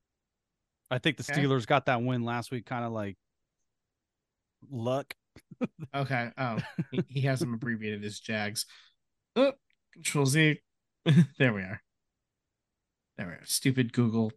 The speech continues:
Speaker 2: <laughs> All right. Um, yeah, uh, uh, yeah, I, I'm just not a believer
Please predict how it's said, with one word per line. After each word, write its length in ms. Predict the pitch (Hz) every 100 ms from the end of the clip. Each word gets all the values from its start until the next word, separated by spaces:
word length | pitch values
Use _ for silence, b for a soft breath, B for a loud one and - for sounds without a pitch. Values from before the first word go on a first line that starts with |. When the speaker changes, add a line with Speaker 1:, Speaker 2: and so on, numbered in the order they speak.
| _
Speaker 2:
<laughs> 140 | _ -
All 80 | 135
right. 180 | 143 113 131 B B B -
Um, 540 | 202 214 208 202 175 -
yeah, 300 | 185 214 202 196 202 190
uh, 40 |
uh, 600 | 196 196 190 185 180 165 123 B B _ _ _ _ _ _ _ _ _ _ _ _ _ _ _ _ _ _ _ _ _ _ _ _ _
yeah, 320 | 175 143 170 165
I, 80 |
I'm 180 | 175 175
just 220 | 170 180
not 200 | 185 185
a 40 | 180
believer 920 | 147 151 156 165 147 170 160 156 156